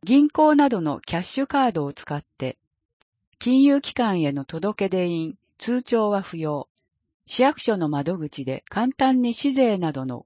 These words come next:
口座振替の申し込みができる、ペイジー、ピーエーワイハイフンイーエーエスワイ、口座振替受付サービスを実施しています。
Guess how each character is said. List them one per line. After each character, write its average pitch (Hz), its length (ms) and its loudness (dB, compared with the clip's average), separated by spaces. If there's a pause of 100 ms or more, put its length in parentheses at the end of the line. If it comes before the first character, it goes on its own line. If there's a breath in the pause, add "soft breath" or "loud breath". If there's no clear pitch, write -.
口 254 240 0
座 262 160 2
振 254 100 -4
替 175 380 -2
の 131 120 -4 (200)
申 175 80 -8
し - 40 -16
込 175 120 -6
み 160 140 -2
が 143 160 -2
で 135 100 -4
き 139 180 -6
る、 110 200 -12 (760)
ペ 262 200 6
イ 170 100 -2
ジ 117 340 -6
ー、 - 360 -20
ピ 254 400 2
ー 240 160 6
エ - 20 4
ー - 20 4
ワ 220 200 2
イ 104 180 -4
ハ 220 200 0
イ 180 100 -2
フ 110 220 -10
ン - 80 -14 (340)
イ 240 340 2
ー 233 200 6
エ - 0 -
ー - 160 -6
エ 135 40 -4
ス - 200 -10
ワ 156 180 -2
イ、 - 100 -10 (460)
口 269 220 2
座 269 140 4
振 254 120 -4
替 143 560 -4
受 233 220 0
付 - 280 -2
サ 226 220 0
ー 190 40 0
ビ 139 120 -6
ス 127 180 -12
を 117 140 -10
実 120 120 -14
施 180 260 -8
し - 120 -12
て 170 140 -4
い 143 120 -4
ま 127 140 -8
す。 - 220 -20